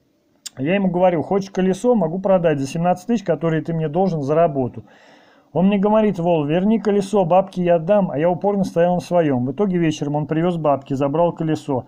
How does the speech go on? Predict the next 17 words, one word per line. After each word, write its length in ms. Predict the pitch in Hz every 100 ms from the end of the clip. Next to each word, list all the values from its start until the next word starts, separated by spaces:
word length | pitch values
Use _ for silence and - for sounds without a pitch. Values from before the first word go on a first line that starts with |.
| - _ -
Да 80 | 143
еще 160 | 185
захотел, 440 | 180 170 175 202 196
чтобы 240 | 175 151
я 120 | 165
его 160 | 170 165
обратно 400 | 160 170 170 143
поставил. 560 | 151 156 165 135 107 - - - _
Советую 440 | 151 175 202 175
также 280 | 190 180 156
следить 360 | - 170 170 139
за 160 | 135
тем, 200 | 135 208
что 180 | 196 156
говорите 440 | 143 156 170 135
среди 280 | 120 139 135
коллег, 420 | 135 135 170 196